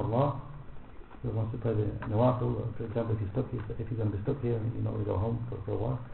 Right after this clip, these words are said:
pray the, the sunnah and the rawatib and, and the like. But if you, if you don't, if you're gonna go home, then go home.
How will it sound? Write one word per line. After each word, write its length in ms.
pray 160
the, 80
the 80
sunnah 240
and 60
the 100
rawatib 320
and, 240
and 140
the 80
like. 180
But 100
if 80
you, 160
if 140
you 80
don't, 260
if 80
you're 80
gonna 160
go 140
home, 160
then 80
go 100
home. 400